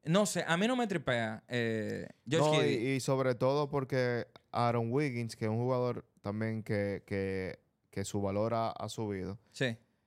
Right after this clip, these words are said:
Speaker 2: te está jugando súper bien. Entonces tú dices, "Merkina,
Speaker 1: Isaiah Joe,
Speaker 2: sigue
Speaker 1: que es un gran
Speaker 2: bajando,
Speaker 1: tirador.
Speaker 2: sigue, exacto. Sigue bajando el stock de, de Giddey y no sé qué va a pasar con él, la verdad."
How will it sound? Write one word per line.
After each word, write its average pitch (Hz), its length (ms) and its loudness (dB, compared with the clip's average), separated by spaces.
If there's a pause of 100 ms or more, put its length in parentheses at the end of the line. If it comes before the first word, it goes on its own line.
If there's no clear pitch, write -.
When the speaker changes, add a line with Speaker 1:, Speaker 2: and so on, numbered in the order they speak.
(340)
Speaker 2:
te 110 100 0
está 104 160 0
jugando 110 800 0 (180)
súper 110 380 -2
bien. 123 220 -2
Entonces 101 360 -4
tú 104 100 -4
dices, 104 300 -2
"Merkina, 95 500 -6 (680)
Speaker 1:
Isaiah 143 320 0
Joe, 139 300 2 (300)
Speaker 2:
sigue - 380 -4
Speaker 1:
que 135 60 4
es 127 40 4
un 120 160 4
gran 143 160 4
Speaker 2:
bajando, 120 60 4
Speaker 1:
tirador. 135 460 2
Speaker 2:
sigue, 113 280 -6
exacto. 117 440 -8 (680)
Sigue 117 360 0
bajando 123 440 0
el 120 80 0
stock 110 340 -4
de, 104 680 -2 (220)
de 107 180 -2
Giddey 117 480 -2
y 101 180 -4
no 101 140 -4
sé 95 180 -4
qué 110 80 -6
va 107 100 -2
a 104 80 -6
pasar 101 280 -6
con 104 180 -4
él, 101 80 -6
la 98 120 -4
verdad." 95 260 -6